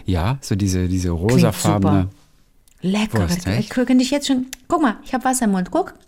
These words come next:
Speaker 2: Mir läuft das Wasser im Munde zusammen, aber sowieso, wenn ich an Wurst denke.
Speaker 1: Angebra-
Speaker 2: Hm.
Speaker 1: Angebratene Leona. Jetzt aber zum Thema Chinant. Meine
Speaker 2: Mhm.
Speaker 1: Großeltern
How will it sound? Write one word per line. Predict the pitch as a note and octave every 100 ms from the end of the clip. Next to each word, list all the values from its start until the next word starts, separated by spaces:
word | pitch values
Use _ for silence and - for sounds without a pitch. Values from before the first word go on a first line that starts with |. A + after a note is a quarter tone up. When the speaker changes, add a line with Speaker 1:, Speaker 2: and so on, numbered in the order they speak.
| - _ _ _ _ _ - - - - - - - - - - - -
Speaker 2:
Mir | G#3+
läuft | A3
das | A#3 D4+
Wasser | D4 D#4+
im |
Munde | C4+ B3
zusammen, | A#3+ F3+ E3 D#3+
aber | E3+
sowieso, | E3 E3+ D3+ E3+
wenn | E3
ich | E3
an | D3+
Wurst | D3+ D3+ -
denke. | D#3+ D#3 E3 D#3+
Speaker 1:
Angebra- | G2+ G#2+ - - - - - - - - - - - D#3
Speaker 2:
Hm. | G#3+ G#3 - - -
Speaker 1:
Angebratene | G#2+ G#2 F#2+ F#2 F2 E2+ D#2+
Leona. | D2+ C#2+ C2+ - - - -
Jetzt | E3+ F#3
aber | E3+ E3+
zum | D#3
Thema | C#3+ C#3+
Chinant. | C#3 C#3 G2+ - A#1+ - - - - -
Meine | A2+ A2
Speaker 2:
Mhm. | F#2
Speaker 1:
Großeltern | A2 F#3 - - C2 - F2+